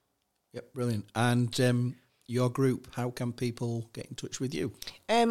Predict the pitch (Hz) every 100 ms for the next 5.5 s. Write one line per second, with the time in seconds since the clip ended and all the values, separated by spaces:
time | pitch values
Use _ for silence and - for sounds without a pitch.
0 | 214 - 233 226 202 196 202 - 220 -
1 | - - - 175 180 185 - - 180 175
2 | 165 - 165 165 - 170 156 156 - _
3 | - - 160 - 170 165 175 147 - -
4 | 175 170 - 170 - 190 196 196 196 196
5 | - 196 196 - 196